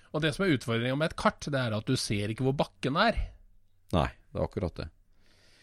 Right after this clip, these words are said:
Speaker 2: Og du ser ikke hvor elvekryssinga er, eller det gjør du jo for så vidt, ja, men, men, ja, høydekvotene ser du jo absolutt ikke, og det, det var en veldig fin balanse i det der, og,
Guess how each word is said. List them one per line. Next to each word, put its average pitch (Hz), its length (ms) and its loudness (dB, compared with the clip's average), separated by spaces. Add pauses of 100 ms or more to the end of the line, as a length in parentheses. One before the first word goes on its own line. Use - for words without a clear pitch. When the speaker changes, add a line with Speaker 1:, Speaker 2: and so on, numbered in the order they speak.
(380)
Speaker 2:
Og 110 80 0
du 110 100 6
ser 87 240 6
ikke 87 240 4
hvor 90 220 8
elvekryssinga 82 1080 8
er, 90 160 8
eller 87 160 6
det 82 140 8
gjør 65 100 4
du 67 60 0
jo 73 80 0
for 78 100 -2
så 76 140 2
vidt, - 100 -4
ja, 78 80 2
men, 76 160 2
men, 78 720 2 (260)
ja, 53 60 2 (260)
høydekvotene 95 1000 2
ser 85 180 2
du 85 60 2
jo 92 80 4
absolutt 92 340 -4
ikke, - 240 0
og 123 140 0
det, 104 60 4 (680)
det 117 80 2
var 110 160 6
en 117 80 8
veldig 98 320 10
fin 104 240 6
balanse 92 640 6
i 113 80 4
det 107 160 6
der, 110 460 4 (100)
og, 113 380 0